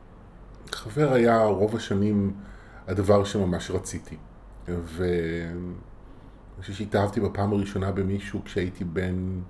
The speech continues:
שמונה עשרה בערך, מישהו שלא רצה אותי. והדינמיקה הזו,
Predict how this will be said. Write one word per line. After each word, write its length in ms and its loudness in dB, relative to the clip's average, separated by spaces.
שמונה 720 -4
עשרה 260 -2
בערך, 500 -2
מישהו 200 -6
שלא 280 0
רצה 220 -4
אותי. 300 -4
והדינמיקה 920 2
הזו, 460 0